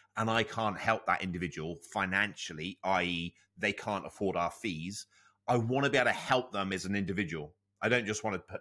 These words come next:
turn them away. So I now have an outlet. I can say, "Okay, look, go and get the money plan book. If you wanna invest, there's all our portfolios on Lexo. You can go on there and place the investments yourself." Um,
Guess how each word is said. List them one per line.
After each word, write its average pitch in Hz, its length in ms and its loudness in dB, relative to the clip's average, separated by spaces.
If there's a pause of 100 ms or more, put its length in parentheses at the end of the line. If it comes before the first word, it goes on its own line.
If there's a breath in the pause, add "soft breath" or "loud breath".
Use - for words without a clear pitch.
turn 101 140 0
them 95 80 -2
away. 90 240 -2 (320 loud breath)
So 117 220 2
I 120 160 4
now 120 320 2
have 107 260 0
an 104 80 0
outlet. 98 320 2
I 95 80 2
can 95 140 -8
say, 117 120 -2
"Okay, 120 220 2
look, 107 200 2 (540)
go 131 140 6
and 143 80 4
get 143 140 2
the 117 40 -2
money 101 220 0
plan 90 240 -2
book. 90 300 -4 (260)
If - 140 -8
you 113 80 4
wanna 135 240 6
invest, 110 400 4
there's 110 200 2
all 117 100 2
our 104 80 4
portfolios 101 560 0
on 87 120 0
Lexo. 90 580 0
You 92 100 -6
can 95 80 -4
go 98 200 2
on 98 100 -2
there 87 180 0
and 82 140 -6
place 95 220 -6
the 95 80 -10
investments 82 360 -6
yourself." - 380 -4 (280 loud breath)
Um, 92 240 4